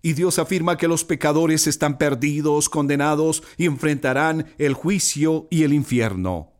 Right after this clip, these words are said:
¿Dónde obtenemos la justicia que necesitamos? Cristo la compró para nosotros en la cruz.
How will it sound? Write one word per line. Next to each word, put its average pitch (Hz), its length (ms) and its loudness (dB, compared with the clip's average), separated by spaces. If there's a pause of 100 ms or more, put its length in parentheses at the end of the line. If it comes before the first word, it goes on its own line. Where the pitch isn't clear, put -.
(420)
¿Dónde 135 400 0
obtenemos 147 680 0
la 98 120 -4
justicia 117 480 -4
que 117 120 -2
necesitamos? 120 920 -4 (320)
Cristo 180 480 0
la 170 160 2
compró 165 680 0
para 160 220 2
nosotros 160 600 0
en 156 100 4
la 156 120 2
cruz. 147 480 0